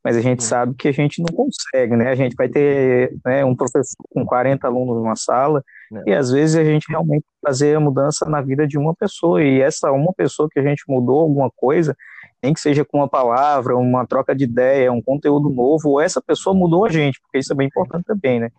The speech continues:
Speaker 2: Uhum.
Speaker 1: É, os alunos, eles mudam a gente todos os dias, é uma coisa muito louca. Então, é, é só esse adendo, assim, que eu fico pensando, né? É, realmente é um processo que só quem é professor sabe.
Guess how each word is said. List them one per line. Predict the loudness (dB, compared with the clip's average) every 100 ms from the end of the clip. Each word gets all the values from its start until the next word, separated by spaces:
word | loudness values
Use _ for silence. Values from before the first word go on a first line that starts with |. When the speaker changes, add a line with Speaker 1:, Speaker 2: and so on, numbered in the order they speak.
| -20 -20 _
Speaker 2:
Uhum. | -12 -2
Speaker 1:
É, | 0 2
os | 2
alunos, | 2 2 2 2
eles | 2 2
mudam | -2 -8 -4
a | -2
gente | -2 -6 -2
todos | 0 2 2
os | 2
dias, | 2 2 2
é | 0
uma | 0
coisa | -2 -2
muito | -2 -4 -2 0
louca. | 0 -2 _ _ _ -18 -18 -18 -20 _ _ _ -6
Então, | -4 -4 -2 0 2 2 2 2 2 0 -2
é, | -6 -8 -14 _ _
é | -2 -2
só | -2 0 2 2 2
esse | 0 0
adendo, | 0 2 0
assim, | 0 -2
que | -4
eu |
fico | -6 -4
pensando, | 0 0 0 0 2 2
né? | 2 2 0
É, |
realmente | 0 0 0 -2 -2
é |
um | -4
processo | -2 -2 -2 -4 -8 -10 -14 -4
que | 0 2 2
só | -2 -4 -2
quem | -2
é | -2
professor | -2 -2 -2 0 -2
sabe. | -2 -2 0 0 -2